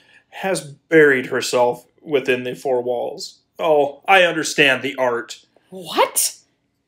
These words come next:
Speaker 2: What do you mean by saying such things to me?
Speaker 1: You have buried yourself alive, but meanwhile, you haven't forgotten to powder your nose.
Speaker 2: How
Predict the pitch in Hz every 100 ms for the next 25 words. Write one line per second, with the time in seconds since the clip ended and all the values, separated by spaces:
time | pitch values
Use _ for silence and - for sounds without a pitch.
0 | _ _ - 539 381 294 247 277 277 254
1 | 208 208 - 269 247 226 185 - 294 294
2 | 254 - 240 185 160 - _ _ _ _
3 | - _ _ - 254 269 226 - 233 233
4 | 202 196 - 185 160 151 143 202 160 120
5 | 127 - - - _ _ _ 151 170 165
6 | 240 240 135 131 139 - - _ 240 277
7 | - 196 185 - 143 143 135 131 - 113
8 | - 139 127 117 113 107 113 131 107 104
9 | 117 - - 196 180